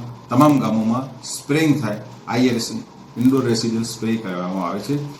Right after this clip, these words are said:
તે રીતનું સ્પ્રેઇંગ થાય તો આ જે સેન્ડ ફ્લાય છે તે સેન્ડ ફ્લાયને, અ,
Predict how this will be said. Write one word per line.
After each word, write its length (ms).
તે 120
રીતનું 240
સ્પ્રેઇંગ 380
થાય 260
તો 120
આ 160
જે 140
સેન્ડ 340
ફ્લાય 220
છે 320
તે 60
સેન્ડ 340
ફ્લાયને, 560
અ, 40